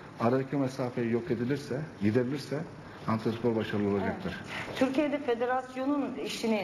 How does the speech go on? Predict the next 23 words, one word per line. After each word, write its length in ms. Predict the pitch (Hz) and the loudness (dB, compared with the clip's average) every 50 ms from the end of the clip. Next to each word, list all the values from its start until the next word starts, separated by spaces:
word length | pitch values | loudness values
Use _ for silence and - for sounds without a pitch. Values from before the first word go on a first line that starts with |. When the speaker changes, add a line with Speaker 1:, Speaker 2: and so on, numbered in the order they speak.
| 175 170 175 - | 0 -2 -2 -4
Speaker 2:
e, 240 | 185 190 190 190 185 | -4 -2 0 2 2
yöntemini 460 | 190 202 202 202 208 220 220 220 220 | 2 2 0 2 0 2 2 2 0
en 260 | 208 - 214 226 269 | 0 0 2 2 2
iyi 140 | 254 233 202 | 2 2 0
bilen 200 | 190 196 220 233 240 | 2 0 0 0 0
üç 180 | 226 - - - | -4 -8 0 0
dört 220 | 233 233 233 - | 0 0 0 -6
kişiden 480 | - - - 196 190 220 247 269 - - | -10 -10 -4 0 2 2 2 0 -4 -4
biri 120 | 220 226 | 0 2
olduğunu 400 | 254 233 220 208 196 208 240 254 247 - | 2 2 2 0 -4 -6 -6 -8 -6 -2
söyleniyor. 520 | - 214 208 208 214 220 214 208 190 190 202 196 190 - - - - - - | 0 0 2 2 2 0 2 0 0 0 -2 -2 -6 -10 -10 -12 -12 -2 0
E, 260 | 196 202 196 196 185 | 0 2 2 0 0
bununla 160 | 214 247 247 | 2 2 2
ilgili 260 | 240 240 214 208 226 | 2 2 0 0 0
mutlaka 460 | 233 254 254 254 254 240 226 - 214 202 | 2 2 0 2 2 2 2 2 0 0
ki 60 | 202 - - | 0 -4 -4
tecrübeleriniz, 680 | 214 196 180 180 185 185 190 185 190 185 185 175 175 180 - - - - - - - | -4 -4 -2 -2 -2 0 0 0 0 0 0 -2 -2 -2 -6 -10 -12 -14 -10 -4 -2
e, 60 | 190 190 190 190 185 185 180 180 180 - - 175 170 151 151 | 0 2 2 2 2 2 2 0 0 0 0 0 0 2 2
engin 280 | 196 196 190 214 240 226 | 2 2 2 2 2 2
tecrübeleriniz 680 | - 202 185 180 175 175 175 180 175 180 170 170 180 | 2 0 0 0 0 0 0 2 2 2 2 0 0
mutlaka 460 | 214 220 208 - 196 196 185 180 170 170 - | -2 0 0 0 0 0 0 0 0 0 -2
ki 60 | 175 | -2
vardır. 340 | 170 170 170 170 175 180 240 | 0 0 0 0 -2 -4 -4